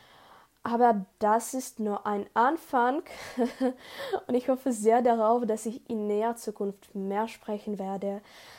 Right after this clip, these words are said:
dass ich wirklich, äh, immer größeren Bock haben werde, verschiedene Episode zu sa-, etwas in verschiedenen Episoden zu sagen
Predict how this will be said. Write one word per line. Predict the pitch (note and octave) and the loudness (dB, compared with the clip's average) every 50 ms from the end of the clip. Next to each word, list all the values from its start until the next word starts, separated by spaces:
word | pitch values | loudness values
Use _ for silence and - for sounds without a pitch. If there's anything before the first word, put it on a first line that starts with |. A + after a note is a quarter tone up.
| - - - - - | -20 -20 -20 -20 -12
dass | - - A3+ A3+ G#3+ - - - - | -8 -4 -4 -2 -4 -4 -6 -8 -6
ich | - A3 - - | -6 -8 -6 0
wirklich, | G#3 A3 A#3+ A#3 A#3+ B3 C4 C#4 C#4 - - - - - - - _ _ _ _ _ _ _ _ _ _ - - _ _ _ - | 2 2 2 2 0 -2 -2 -2 -4 -6 -18 -20 -20 -20 -20 -20 _ _ _ _ _ _ _ _ _ _ -20 -20 _ _ _ 0
äh, | - A#3 A3+ A3 A3 A3 - - - - | 4 6 6 6 6 4 2 0 -6 -6
immer | - B3 C4 C4 C4+ C4 B3+ A#3+ A#3 - _ - A3+ - | -2 2 4 4 6 6 4 2 2 -2 _ -16 -14 -10
größeren | - A3+ A#3 A#3 C4+ D4+ D4 D4 - D4+ C4 C4+ C#4+ C#4+ C#4+ C#4+ B3 G3+ F#3+ | -4 0 4 8 8 8 8 6 4 2 2 4 2 2 2 0 0 0 0
Bock | - G#3 G#3 G#3+ C4+ - - - - - _ _ _ _ _ - - - | 2 4 4 4 4 2 -4 -20 -20 -20 _ _ _ _ _ -14 -6 2
haben | A#3 A#3+ B3+ C#4 C#4 C4+ A#3 | 4 4 4 4 2 2 2
werde, | A3 G#3+ G#3+ A3+ A#3+ A3 A3+ B3+ B3+ B3+ C4+ C4 C4 C4 - - _ _ | 0 2 2 2 2 2 4 2 4 4 4 2 0 0 -4 -6 _ _
verschiedene | - - G3+ F#3 - - B3 G#3+ A3+ A#3 A#3+ A3 | -14 -10 -10 -10 -2 -2 0 0 0 0 -2 -2
Episode | A3 - G#3+ G3 F#3+ G3 G#3+ A3+ A#3 A#3 B3+ C4 C#4 D4 C#4+ - - | -4 -2 -4 -4 0 0 2 2 4 4 4 4 4 0 -2 -4 -6
zu | - - B3+ B3 | -12 -8 -8 -8
sa-, | A#3+ - B3 B3 A#3+ - - - - - - - - - | -2 -2 0 0 0 -2 -4 -8 -12 -14 -14 -14 -4 -4
etwas | A3 G3+ G3+ G#3 G3+ - - - - - - - - _ - | -4 -2 -2 -4 -4 -4 -10 -12 -16 -20 -20 -20 -20 _ -6
in | G#3+ G#3 | -6 -6
verschiedenen | - - G#3+ A#3 - - A#3 G#3+ G#3+ G#3+ G#3 - | -4 -6 -10 -8 -4 -2 -2 0 0 -2 -4 -6
Episoden | - G#3 - G#3 G3 G#3 A3 A#3+ A#3+ C#4 C#4 | -6 -6 -6 -4 0 2 2 2 2 0 -4
zu | - - C4+ | -4 -6 -6
sagen | A3+ G3+ G#3+ G#3 G#3+ G#3+ A3 A3+ B3+ D4 E4 | -2 0 0 2 2 2 2 0 0 -2 -6